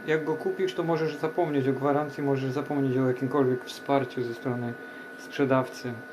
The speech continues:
Wiesz, tutaj sprzedawca, powiedzmy, a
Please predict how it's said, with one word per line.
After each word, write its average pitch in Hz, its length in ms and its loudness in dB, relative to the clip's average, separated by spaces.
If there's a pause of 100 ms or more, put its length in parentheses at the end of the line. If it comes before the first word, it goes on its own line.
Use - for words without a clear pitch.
(680)
Wiesz, 175 300 8
tutaj 175 420 4
sprzedawca, 185 680 2
powiedzmy, 143 680 0
a 131 440 6